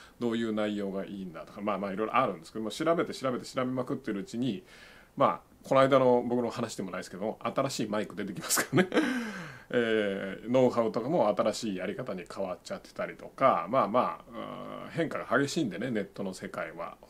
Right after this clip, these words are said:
特に起きがちですけども、まあ、なんせ失敗したくないからっていうので、わからないからっていうので、あの、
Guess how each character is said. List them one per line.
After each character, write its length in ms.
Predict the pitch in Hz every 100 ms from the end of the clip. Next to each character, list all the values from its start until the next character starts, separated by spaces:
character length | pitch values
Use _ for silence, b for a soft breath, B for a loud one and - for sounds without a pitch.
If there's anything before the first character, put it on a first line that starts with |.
| -
特 200 | 139 110
に 80 |
起 180 | 90 90
き 40 | 107
が 100 | 104
ち 80 |
で 100 | 113
す 100 | 104
け 80 | -
ど 100 | 92
も、 260 | 113 120 - B B B B -
ま 100 | 160
あ、 20 |
な 140 | 180 226
ん 60 |
せ 120 | -
失 180 | 104 -
敗 120 | - 156
し 60 |
た 100 | 160
く 80 | 147
な 100 | 143
い 60 | 139
か 100 | 107
ら 100 | 113
っ 60 |
て 120 | - 95
い 40 |
う 20 |
の 100 | 90
で、 120 | 95
わ 160 | 101 101
か 100 | 117
ら 80 | 123
な 120 | 98
い 60 | 90
か 120 | -
ら 80 | 92
っ 40 |
て 160 | - 90
い 20 |
う 40 |
の 80 | 90
で、 220 | 120 - - - - _ _ _ _ _ _ -
あ 60 | 104
の、 520 | 95 90 85 82 85